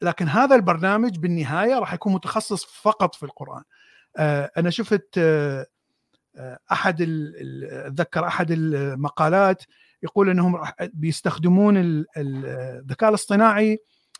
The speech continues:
حتى ي-، ي-، يطلع نسخة جديدة من ال-، آه، أعتقد السيمفونية، السيمفونية التي لم تنشر، آه،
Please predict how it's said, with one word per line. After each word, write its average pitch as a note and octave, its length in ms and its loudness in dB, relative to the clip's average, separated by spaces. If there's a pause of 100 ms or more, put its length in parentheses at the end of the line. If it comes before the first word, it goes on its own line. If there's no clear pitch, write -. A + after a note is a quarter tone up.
(320)
حتى F3 540 2
ي-، D#3+ 800 -4
ي-، D#3+ 540 -12
يطلع G#3+ 380 4
نسخة G3 340 2
جديدة A#3+ 580 6
من G3 280 4
ال-، E3 240 -6 (720)
آه، D3+ 240 -2
أعتقد E3+ 520 -4 (520)
السيمفونية، F#3+ 1080 0 (120)
السيمفونية F#3+ 760 0
التي E3 320 -6
لم G3+ 240 2
تنشر، E3 520 2 (840)
آه، C3 600 -6